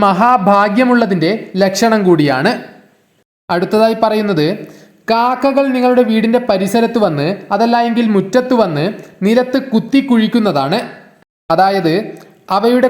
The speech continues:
കൊക്കുകൾ കൊണ്ട് അത് നിലത്ത് കുത്തി കുഴിയുണ്ടാക്കുന്നതാണ് പറഞ്ഞു വന്നത്. അത് ചിലപ്പോൾ അതിൻ്റെ ആഹാരം തേടുന്നതാകാം. എന്തുതന്നെയായാലും ഇത്തരത്തിലൊരു കാര്യം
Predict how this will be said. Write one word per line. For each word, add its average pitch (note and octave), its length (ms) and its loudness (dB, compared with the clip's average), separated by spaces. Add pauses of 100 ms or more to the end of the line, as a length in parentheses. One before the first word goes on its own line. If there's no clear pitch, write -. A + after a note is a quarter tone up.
കൊക്കുകൾ A#3+ 480 2
കൊണ്ട് F3 220 0 (460)
അത് G#3+ 180 -2
നിലത്ത് A3+ 320 0 (120)
കുത്തി C4+ 320 0 (420)
കുഴിയുണ്ടാക്കുന്നതാണ് A3 1000 2 (560)
പറഞ്ഞു F#3+ 340 0
വന്നത്. D3 240 0 (960)
അത് F3+ 80 -2 (100)
ചിലപ്പോൾ A3+ 340 2 (160)
അതിൻ്റെ G#3 260 0 (220)
ആഹാരം A3+ 440 0
തേടുന്നതാകാം. G3 640 0 (440)
എന്തുതന്നെയായാലും G#3+ 920 0 (340)
ഇത്തരത്തിലൊരു B3 600 2
കാര്യം A3+ 300 0